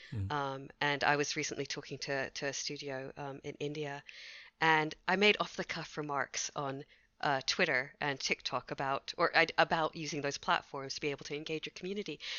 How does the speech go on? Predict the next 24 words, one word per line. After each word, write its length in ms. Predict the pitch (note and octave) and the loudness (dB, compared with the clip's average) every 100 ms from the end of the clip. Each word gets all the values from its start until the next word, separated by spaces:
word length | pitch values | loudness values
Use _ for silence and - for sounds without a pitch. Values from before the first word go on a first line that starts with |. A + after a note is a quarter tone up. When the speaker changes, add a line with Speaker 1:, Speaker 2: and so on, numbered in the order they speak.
| - - F#3 | -8 -4 -2
Speaker 2:
And 100 | F3+ | 2
the 40 | |
things 220 | A3+ A3+ | 2 2
that 120 | A3 | 2
I 60 | F#3 | 0
took 180 | - - | -2 -4
for 80 | F3 | -4
granted 420 | F3+ G#3 E3 - | -2 -2 -4 -8
was 120 | D#3 | -4
that 260 | E3+ D3+ - _ _ - | 0 0 -2 _ _ -6
in 100 | F3+ | 0
Nigeria, 520 | F3+ F3+ A3 G3 D#3 | 2 2 4 4 4
they've 280 | - - F#3 | 2 -2 -4
shut 440 | - - - C#4 - | -2 0 4 2 4
down 360 | A3+ F3 D#3 | 2 2 0
Twitter. 340 | - G#3+ C#3 - - - | -2 0 0 -2 -8 -6
Speaker 1:
Yep. 160 | G2 - _ - _ - _ - - _ _ | -6 -6 _ -20 _ -20 _ -20 -20 _ _
Speaker 2:
And 120 | G3 G3 | -6 -2
I'm 60 | |
just 180 | G3+ - | -2 -4
like, 140 | G3+ | -4
"Well, 120 | - F3+ | -4 -2
if 180 | - | -2
you're 240 | A#3 C#4 | 0 2